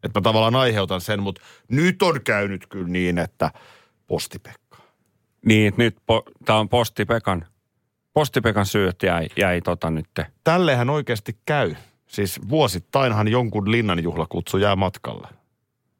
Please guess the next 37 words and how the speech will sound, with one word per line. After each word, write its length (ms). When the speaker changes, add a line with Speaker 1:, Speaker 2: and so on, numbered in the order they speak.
Speaker 2:
Ja 80
Speaker 1:
Niin, 40
Speaker 2:
mullehan 260
Speaker 1:
että 60
Speaker 2:
on 80
jäänyt 240
jo 100
vuosia. 420
Speaker 1:
Niin. 280
Speaker 2:
Myös 260
se. 60
Speaker 1:
Eikö 340
se 60
ole 120
tullut 120
sekään? 200
Speaker 2:
Ei 60
ole 80
tullut 240
sekään 480
vielä. 200
Speaker 1:
Mulle 160
ei 40
ole 100
kerran 400
tullut. 220
<laughs> 360
Se 100
on 120
hirveä 460
onni, 260
et 120
ja 60
monta 220
kertaa 340
yritetty. 440
Speaker 2:
Huhhuh. 360